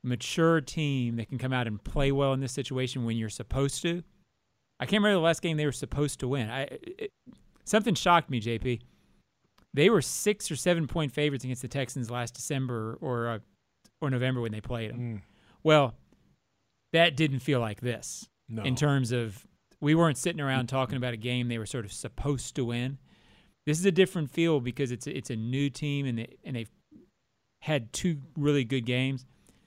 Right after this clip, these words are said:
Speaker 1: If they win, it feels like week two and three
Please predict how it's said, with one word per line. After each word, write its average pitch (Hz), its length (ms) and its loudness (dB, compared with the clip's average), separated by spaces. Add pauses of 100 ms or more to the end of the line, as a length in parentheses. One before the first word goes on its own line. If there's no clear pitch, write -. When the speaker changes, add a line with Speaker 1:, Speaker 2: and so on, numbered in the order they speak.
(100)
Speaker 1:
If 143 160 -2
they 160 140 6
win, 226 340 4
it 175 120 2
feels 170 380 2
like 143 260 -2 (720)
week 151 260 2
two 160 200 6
and 135 140 0
three 143 440 2